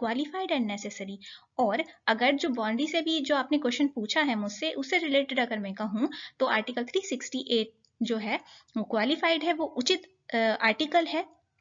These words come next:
किसके लिए? अमेंडमेंट करने के लिए, और आपकी जो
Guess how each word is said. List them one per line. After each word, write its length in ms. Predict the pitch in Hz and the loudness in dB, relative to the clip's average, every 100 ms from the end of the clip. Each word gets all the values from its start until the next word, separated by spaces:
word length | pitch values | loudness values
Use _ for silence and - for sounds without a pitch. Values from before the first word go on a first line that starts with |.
| _ _ _ _ - - | _ _ _ _ -20 -2
किसके 300 | 269 - 339 | -2 2 2
लिए? 260 | 311 381 - - - | 2 -2 -6 -18 2
अमेंडमेंट 480 | 240 233 233 233 240 | 4 6 4 2 2
करने 280 | 226 214 220 | 0 0 -2
के 120 | 247 | -2
लिए, 140 | 254 | 0
और 240 | 349 247 - | 0 0 0
आपकी 380 | 208 208 - 277 | -2 -2 0 2
जो 140 | 247 | 2